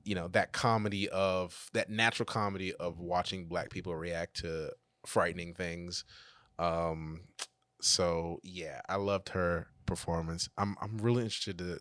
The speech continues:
to see what you, to hear what you guys think of, of Yaya.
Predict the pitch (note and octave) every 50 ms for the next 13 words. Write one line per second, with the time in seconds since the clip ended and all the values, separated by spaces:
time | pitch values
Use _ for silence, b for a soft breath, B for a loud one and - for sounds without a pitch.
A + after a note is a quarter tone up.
0 | - - F2 E2 - - - F#2+ F#2 F2+ E2+ D#2+ - - - - _ _ _ _
1 | _ - - - F#2 E2+ F#2 G2 F#2 F2+ F2 F2 D#2+ - F2 E2+ E2 D#2+ D#2+ D#2+
2 | D#2+ - - - _ _ - - D#2 D2+ - - C#2+ D2 D#2 - - - - D2
3 | D2 C#2 C#2 D2 B1+ G#1+ -